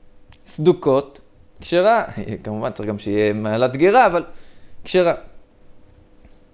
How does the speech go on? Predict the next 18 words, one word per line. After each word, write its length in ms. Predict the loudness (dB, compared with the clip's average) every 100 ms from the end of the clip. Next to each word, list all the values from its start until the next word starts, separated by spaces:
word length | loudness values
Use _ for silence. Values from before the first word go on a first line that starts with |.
| _ _ -20 -20 -20 -20 -20 -20 -2
מה 120 | 0
קורה 260 | 4 6
אם 100 | 4
שוחטים 560 | 2 -2 2 2 0 2
בהמה? 400 | 4 4 2 -4 -8 -10 -2
פרה 280 | 2 2 0
כשרה 400 | -4 0 4 6
לחלוטין, 580 | 4 2 -2 0 -2 -2
בלי 100 | -4
שום 460 | -2 0 0 -2 -6 -14 -20 -20 -14
מום, 460 | -2 4 6 6 2
בלי 140 | 0
שום, 460 | 2 4 4 2 0
אה, 100 | 0
סימני 400 | 0 -2 2 2
טומאה, 400 | 2 0 0 0
הכל 200 | 0 0
בסדר. 420 | 0 -2 -2 -2